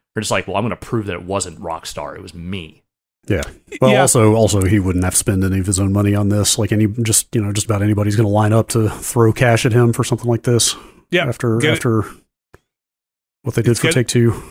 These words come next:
Speaker 3: Getting his name attached. Hey, look, it brings it up on this podcast. It's a pretty big deal. Um, uh, despite what you think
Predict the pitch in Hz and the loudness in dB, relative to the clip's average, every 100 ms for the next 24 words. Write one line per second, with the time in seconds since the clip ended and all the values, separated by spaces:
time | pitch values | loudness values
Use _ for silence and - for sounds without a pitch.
0 | - _ _ 143 160 165 151 160 160 156 | -20 _ _ -4 -2 0 0 0 0 0
1 | 165 170 170 147 143 - 135 147 147 131 | 0 0 2 2 2 0 -4 0 0 2
2 | 135 - - 131 123 113 123 131 - 104 | -2 -2 -4 -2 -2 -4 0 0 0 -6
3 | 101 117 110 - 131 117 104 117 113 113 | -6 -8 -10 -4 -2 -2 -4 -2 -2 -2
4 | 98 _ 110 110 107 104 131 _ - 113 | -6 _ -8 -6 -6 -10 -16 _ -6 -4
5 | 107 104 - _ _ _ _ _ _ _ | -2 -6 -10 _ _ _ _ _ _ _
6 | _ _ _ _ 117 123 - 156 147 147 | _ _ _ _ -10 -8 -2 -2 -2 -4
7 | 127 - 175 160 - - - | -6 -2 0 0 -4 -16 -18